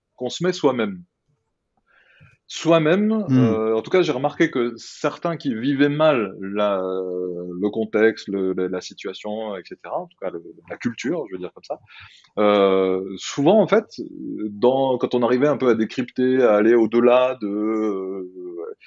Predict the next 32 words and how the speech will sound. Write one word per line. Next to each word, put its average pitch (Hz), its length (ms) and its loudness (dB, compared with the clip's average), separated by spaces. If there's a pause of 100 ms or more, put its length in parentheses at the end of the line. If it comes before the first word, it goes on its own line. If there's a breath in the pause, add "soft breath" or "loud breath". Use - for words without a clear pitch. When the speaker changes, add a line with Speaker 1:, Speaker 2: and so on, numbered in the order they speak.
(200 soft breath)
Speaker 1:
bon, 117 380 -2
je, 120 220 -4
je, 117 180 0
j'ai 123 120 2
remarqué 143 460 0
que 139 460 4 (360)
ils 123 200 0
avaient 190 220 4
une 175 120 0
interprétation 143 720 -2 (160)
des 107 380 0
règles 131 320 0
et 117 40 0
des 101 120 -4
lois, 123 420 0
des, 104 380 -6
des, 95 240 -4
des 95 200 -6
textes, 135 480 -2
des, 98 280 -4
des, 95 80 -4
des 95 120 -4
contraintes, 135 520 -2
des 104 160 -2
exigences, 107 600 -6 (720 soft breath)
que 131 140 4
je 127 100 6
trouvais, 165 720 4
euh, 110 840 2 (360)
parfois 170 640 2
exagérée, 156 680 0
parfois, 156 580 -6